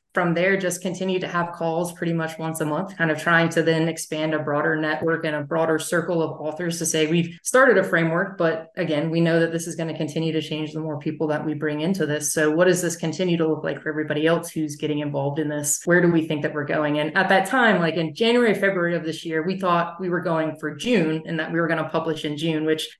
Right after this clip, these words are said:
you know, I love running a million miles a minute, but we loved it 'cause we were all like, "This makes sense. June is Pride Month for most major cities in the U S.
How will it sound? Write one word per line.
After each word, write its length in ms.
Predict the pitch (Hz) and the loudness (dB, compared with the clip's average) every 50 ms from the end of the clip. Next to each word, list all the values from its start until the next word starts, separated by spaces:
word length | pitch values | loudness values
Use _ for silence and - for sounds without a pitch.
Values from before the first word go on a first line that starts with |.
| _ - | _ -4
you 160 | 233 220 185 | 0 2 4
know, 180 | 180 180 175 | 4 4 4
I 160 | 175 180 185 180 | 4 4 4 4
love 400 | 190 202 202 202 202 196 - 196 | 4 6 6 6 6 4 4 2
running 180 | 190 180 180 - - | 2 2 0 -2 -4
a 120 | 180 175 175 | -2 0 2
million 320 | 175 170 170 165 165 165 | 2 2 2 2 0 0
miles 260 | 165 160 160 156 147 | -2 -2 -2 -4 -4
a 60 | 160 | -4
minute, 420 | 156 156 151 151 151 - - 165 170 | -4 -4 -4 -4 -6 -6 -8 -2 2
but 280 | 208 196 196 190 196 | 4 4 4 4 4
we 100 | 220 233 | 2 4
loved 220 | 240 262 285 254 185 | 6 6 6 6 4
it 100 | 175 165 | 2 0
'cause 120 | 214 185 208 | 0 0 0
we 60 | 208 | 2
were 80 | 208 | 2
all 120 | 202 196 196 | 2 2 2
like, 140 | 180 170 190 | 2 0 0
"This 160 | 202 202 196 | -2 -2 -2
makes 240 | 180 175 175 - - | -4 -4 -4 -4 -2
sense. 320 | 254 247 233 226 226 - | -2 0 0 -2 -4 -6
June 240 | - - 190 180 170 | -6 -4 -2 0 0
is 260 | 160 170 - - - - | 0 -2 -4 -8 -8 -4
Pride 280 | - 226 220 214 214 | 0 2 4 4 4
Month 240 | 214 214 208 208 - | 2 0 -2 -2 -4
for 100 | - 208 | -4 -2
most 380 | 202 196 190 196 - - - 196 | -2 0 0 -2 -4 -4 -4 -4
major 240 | 190 185 170 175 175 | -4 -4 -2 -4 -4
cities 380 | 175 - 202 185 190 175 156 | -4 -4 -2 -2 -2 -2 -2
in 80 | 170 165 | -4 -4
the 80 | 156 | -4
U 200 | 156 156 156 175 | -4 -4 -2 0
S. 120 | 196 196 | 0 0